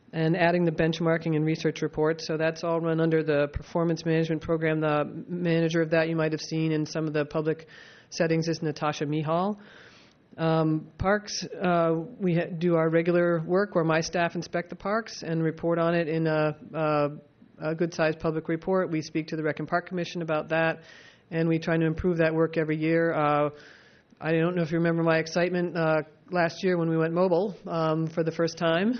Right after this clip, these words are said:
but it was huge. Um, it's making that data so much better and the collection so much better. You can report a condition that fails the city's park standards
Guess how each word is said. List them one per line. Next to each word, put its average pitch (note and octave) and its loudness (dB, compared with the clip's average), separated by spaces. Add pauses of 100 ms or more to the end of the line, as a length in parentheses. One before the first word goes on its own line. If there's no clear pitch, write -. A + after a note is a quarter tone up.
(460)
but E3+ 0
it G3+ 2
was A#3+ 0
huge. E3+ 0
Um, D#3 0
it's F3 -6
making F3+ -2
that E3 0
data E3+ 2
so F#3+ -2
much D#3+ -2
better C#3 2
and D3+ -4
the D3+ -2
collection D#3+ -2
so E3 -4
much D#3+ -2
better. D#3+ 2 (380)
You F3+ -2
can E3+ 0
report E3+ 2
a F3 2
condition F3+ 0
that D#3+ 0
fails F3 0
the F3 -4
city's E3+ -2
park F3 -2
standards F#3 -4